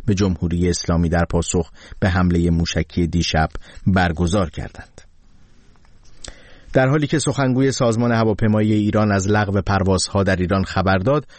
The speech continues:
آژانس ایمنی هوانوردی اروپا به خطوط هوایی اروپایی توصیه کرد تا پایان ماه میلادی از حریم هوایی ایران نگذرند. صبح چهارشنبه جعفر آذرلو،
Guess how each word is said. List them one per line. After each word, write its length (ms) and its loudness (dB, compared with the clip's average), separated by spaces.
آژانس 460 0
ایمنی 420 2
هوانوردی 760 2
اروپا 460 0
به 80 2
خطوط 380 -2
هوایی 460 2
اروپایی 480 2
توصیه 400 0
کرد 340 -2
تا 120 0
پایان 440 0
ماه 220 2
میلادی 640 2
از 220 0
حریم 380 2
هوایی 440 0
ایران 400 0
نگذرند. 720 -2
صبح 240 2
چهارشنبه 640 0
جعفر 520 2
آذرلو، 480 2